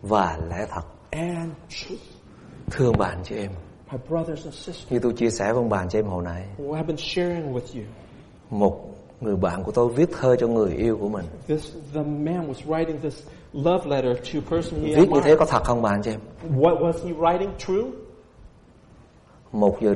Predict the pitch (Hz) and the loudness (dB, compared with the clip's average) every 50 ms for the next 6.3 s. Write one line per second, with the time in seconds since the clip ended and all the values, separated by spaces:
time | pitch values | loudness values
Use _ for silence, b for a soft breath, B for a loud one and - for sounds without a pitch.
0 | 98 - 123 120 117 117 113 110 - - - 120 123 117 - 131 120 120 113 107 | 4 4 6 6 6 6 4 2 0 0 0 -2 -2 0 4 6 6 6 6 4
1 | 101 104 113 127 131 107 104 113 131 - - 131 120 113 107 104 92 87 101 101 | 2 2 2 2 2 4 4 2 2 2 4 6 6 6 6 4 2 0 2 0
2 | 92 - - 123 117 110 104 98 98 101 175 175 180 180 - 175 170 170 185 196 | 0 0 2 0 2 0 0 -4 -4 -4 -2 0 0 0 0 -2 -2 0 0 0
3 | 202 208 202 208 - 208 208 208 208 214 190 175 165 175 214 240 233 185 175 147 | 0 0 -2 0 2 2 2 2 2 0 0 0 0 0 0 -2 -2 -4 -4 -6
4 | 139 147 151 151 147 - 208 208 214 208 196 - - 202 190 170 165 160 - - | -4 -4 -4 -6 -4 -2 2 4 4 4 4 4 2 -2 -2 -2 -4 -6 -8 -10
5 | - - - - - 156 175 185 196 202 196 - - - 196 190 196 214 196 185 | -16 -18 -18 -12 -8 -4 -2 -2 -2 -2 -4 -4 0 0 0 2 2 0 0 0
6 | 202 226 254 190 - | 0 0 -2 -4 -8